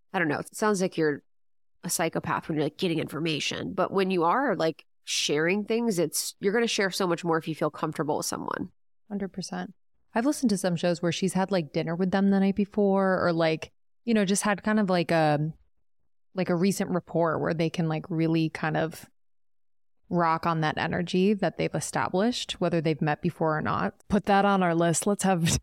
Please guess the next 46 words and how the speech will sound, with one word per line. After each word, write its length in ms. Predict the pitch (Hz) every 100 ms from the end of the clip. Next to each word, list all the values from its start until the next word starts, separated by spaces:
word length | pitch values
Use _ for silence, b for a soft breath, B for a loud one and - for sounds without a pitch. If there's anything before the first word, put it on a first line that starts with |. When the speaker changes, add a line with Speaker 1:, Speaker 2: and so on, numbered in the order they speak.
| _
Speaker 1:
<laughs> 180 | - -
I 260 | 240 220
know, 200 | 208 233
honestly. 760 | 175 185 202 175 - 170 156 147 240 -
Speaker 2:
<laughs> 220 | 240 -
We're 140 | 208 220
always 200 | 254 233
trying 160 | 254
to 80 | 190
scarf 400 | - - 175 147
down 240 | 170 165
our 120 | 180 165
meals 340 | 151 156 156
before 320 | 185 165 175
the 80 | 170
guest 340 | 208 - 190
<laughs> 460 | - - - _ _
comes. 320 | 240 - 226 -
Speaker 1:
I 180 | 185 180
know. 240 | 175 170
I'm 80 | 170
like, 200 | 180 180
I 240 | 180 247
honestly, 400 | 165 170 190 151
I 80 | 143
can't 220 | 180 180 -
fit 160 | 180
any 180 | 170 156
more 180 | 147 143
people 280 | 170 - 139
into 120 | 139
my 120 | 135
life, 260 | 151 147 -
to 100 | 135
be 80 |
honest. 320 | 123 143 107 214
So 60 |
Speaker 2:
That's 120 | 156
Speaker 1:
I'm 60 | 147
like, 220 | 131 -
Speaker 2:
true. 260 | - - 180 _
Speaker 1:
"What 260 | 196 208 190
are, 120 | 180
what 200 | 202 220
am 100 | 170
I 240 | 147 165